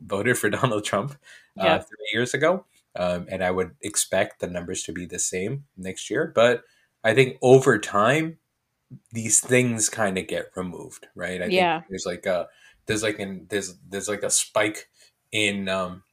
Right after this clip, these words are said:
Speaker 1: in craziness right now because I think we're at a, at a moment in time with technology and conspiracy and social issues and all this other stuff that is,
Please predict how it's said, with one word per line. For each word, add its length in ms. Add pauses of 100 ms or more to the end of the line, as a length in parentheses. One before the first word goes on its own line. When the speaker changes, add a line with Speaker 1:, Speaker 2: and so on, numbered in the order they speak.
Speaker 1:
in 160
craziness 640
right 200
now 180
because 680 (360)
I 120
think 300
we're 460
at 180
a, 140
at 100
a 60
moment 400
in 120
time 440
with 160
technology 1000 (320)
and 160
conspiracy 720
and 120
social 420
issues 320
and 100
all 100
this 120
other 180
stuff 340
that 160
is, 200